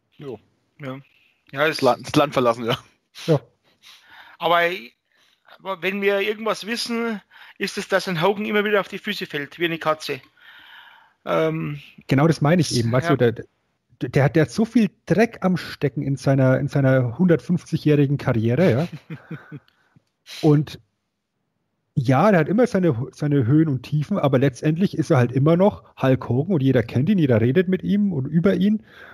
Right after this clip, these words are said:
Speaker 3: Und, äh, letztendlich ist er immer noch der große Wrestling-Name halt, ne?
Speaker 2: Richtig, richtig.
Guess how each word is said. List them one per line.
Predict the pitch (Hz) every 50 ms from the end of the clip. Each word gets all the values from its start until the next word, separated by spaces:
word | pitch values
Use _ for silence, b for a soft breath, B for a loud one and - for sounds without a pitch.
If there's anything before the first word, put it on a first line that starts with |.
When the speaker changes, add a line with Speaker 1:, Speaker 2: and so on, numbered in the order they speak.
| B B
Speaker 3:
Und, | B 180 165 160 156 156 156 160 160 143 - -
äh, | 156 147 143 139 139 139 135 135 135 135 131 127 127 - _ _ _ _ _ _ _ _ _ -
letztendlich | - 147 139 - - - 127 113 113 160 156 -
ist | 160 143 -
er | 147 135 - - _ _ -
immer | 143 127 139 143 143
noch | 151 160 170 175 - - - - - - _ _ _ _ _ _ _ _ _ _ _ _ _ _ _ _ _ _ - -
der | 143 123 120 120 127 139 147 151 127 - _ _ _ _ _ _ _ _ _
große | - 156 143 143 135 - 160 156
Wrestling-Name | 185 208 - - 170 139 127 117 107 107 107 104 95
halt, | 104 92 92 -
ne? | 113 117 156 185 - _ _ _ _ _ _ _ _ _ _ _ _ _ _ _ _ _ _ _ _ _ _ _ _ _ -
Speaker 2:
Richtig, | 175 170 165 - - 139 123 - - - _ _ _ - 165 147 _ -
richtig. | 160 160 156 - - - 135 131 147 147 143